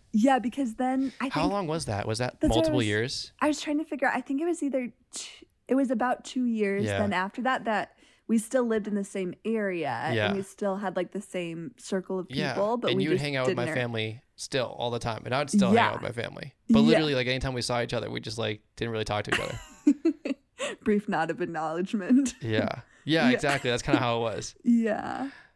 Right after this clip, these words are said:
Speaker 2: That's so crazy. And then, okay, then, yeah. So then you, you finished up your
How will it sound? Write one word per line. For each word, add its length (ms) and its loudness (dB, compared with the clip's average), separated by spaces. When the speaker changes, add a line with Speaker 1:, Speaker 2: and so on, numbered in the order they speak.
Speaker 2:
That's 220 -4
so 220 -2
crazy. 560 -4
And 200 -2
then, 380 0
okay, 200 -2
then, 180 -4
yeah. 180 0
So 180 -4
then 260 -2
you, 280 -6
you 140 -2
finished 300 -2
up 140 -4
your 360 -2